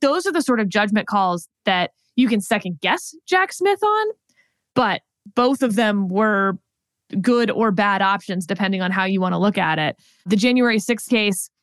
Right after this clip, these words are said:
he's litigating that to the hilt, man. Jack Smith has been around a long time. This is a Hague prosecutor, and he's never met a defendant he doesn't like to indict. <laughs> So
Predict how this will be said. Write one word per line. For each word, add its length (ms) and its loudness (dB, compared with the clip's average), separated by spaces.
he's 300 2
litigating 480 2
that 160 0
to 100 0
the 80 0
hilt, 240 2
man. 340 2
Jack 300 0
Smith 340 0
has 220 0
been 160 2
around 480 2
a 80 -2
long 300 2
time. 280 2
This 100 -4
is 100 -10
a 40 -4
Hague 420 0
prosecutor, 840 0
and 640 0
he's 120 -4
never 180 0
met 160 2
a 60 -2
defendant 420 2
he 80 4
doesn't 380 2
like 380 0
to 140 2
indict. 600 0
<laughs> 40 -12
So 240 2